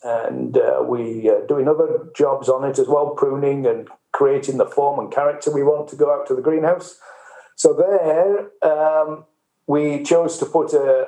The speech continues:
a, a moving container system, so we can move the plants around within the nursery and bring the ta-,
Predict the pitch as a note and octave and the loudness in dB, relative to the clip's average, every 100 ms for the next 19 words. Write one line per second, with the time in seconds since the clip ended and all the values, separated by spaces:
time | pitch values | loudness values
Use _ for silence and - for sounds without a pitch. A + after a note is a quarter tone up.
0 | C3+ B2+ - C3 B2+ D#3+ D#3 - C#3 C3+ | -2 -4 -2 -4 0 0 0 -2 -4 0
1 | D3 D3+ C3 - - - - - - C3 | 0 0 -2 -6 -8 -10 -10 -16 -2 -2
2 | A2+ B2+ A#2+ D3+ D3+ B2+ B2+ - C3+ B2 | 0 -6 -2 -2 -2 -2 -2 0 -4 -4
3 | B2+ C#3 D3+ C3+ B2 E3 D#3 C3+ C3 C3 | -2 0 0 -2 0 0 0 -2 0 0
4 | B2+ C#3+ C#3 C3+ A#2+ A2 A#2 C3+ C3+ B2 | -2 -2 -2 -4 -12 -2 2 2 0 -2
5 | - C#3 | 0 -2